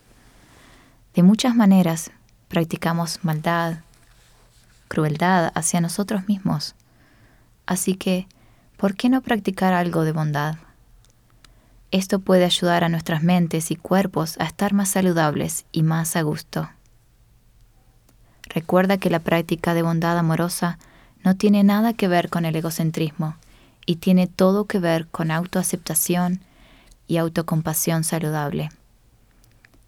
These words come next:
Al ayudarnos de esta manera podemos llegar a ser más fuertes y ser capaces de extender bondad a otros. Durante el curso de esta práctica, te invitaremos a imaginar a alguien y luego,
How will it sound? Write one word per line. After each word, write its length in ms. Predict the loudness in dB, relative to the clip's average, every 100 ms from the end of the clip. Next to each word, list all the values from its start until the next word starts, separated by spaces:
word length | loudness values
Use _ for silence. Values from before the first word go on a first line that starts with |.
| _ -6
Al 140 | -2
ayudarnos 640 | -2 -2 0 2 4 4 2
de 80 | -4
esta 160 | -2
manera 400 | 0 0 0 0
podemos 480 | 0 0 2 2 0
llegar 220 | -2 -2
a 20 |
ser 160 | -2 0
más 180 | 0 -2
fuertes 560 | -4 -4 -4 -8 -8 -12 -8
y 80 |
ser 260 | -6 -4 -4
capaces 580 | -4 0 0 0 -4 -4
de 80 | -6
extender 540 | -4 -4 -2 0 0
bondad 440 | 0 0 0 0 0
a 100 | -2
otros. 500 | -2 -4 -6 -8 -20 _ _ _ _ _ _ _ _ _ _ _
Durante 340 | -4 -2 0 -2
el 120 | -2
curso 320 | -4 -4 0
de 80 | -2
esta 220 | -2 -6
práctica, 640 | -4 -4 -4 -10 -8 -8 -10 _ _ _
te 120 | 0
invitaremos 760 | 2 2 2 2 2 0 -2 -4
a 60 | -2
imaginar 560 | 0 -2 -2 -2 0
a 140 | 0 0
alguien 480 | -2 -6 -8 -8 -12 -20 _ _ _ _ _ -4
y 100 | -2
luego, 540 | 2 2 2 0 -2